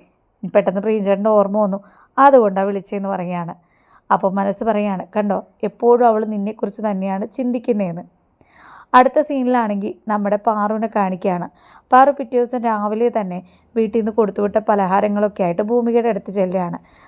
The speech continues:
"മാഡം, ദേ വീട്ടിൽ നിന്ന് അമ്മ തന്നുവിട്ട പലഹാരങ്ങളാണ്. മാഡം അവിടെ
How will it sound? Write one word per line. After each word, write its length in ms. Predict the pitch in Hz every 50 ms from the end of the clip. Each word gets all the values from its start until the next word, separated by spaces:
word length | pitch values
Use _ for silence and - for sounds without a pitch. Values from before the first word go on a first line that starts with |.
| _ - -
"മാഡം, 300 | 202 214 214 233 240 247 - _ _ _ _ -
ദേ 100 | 220 233 240 240 _ _ _ _ -
വീട്ടിൽ 280 | 214 226 233 214 233 269
നിന്ന് 140 | 269 269 254
അമ്മ 120 | 226 220 247
തന്നുവിട്ട 420 | 233 262 233 214 220 226 220 233 220 220 226
പലഹാരങ്ങളാണ്. 640 | 208 202 180 185 196 190 208 208 208 202 190 - - - - - - _ _ -
മാഡം 340 | 254 262 269 269 285 311 311
അവിടെ 240 | 269 233 214 208 214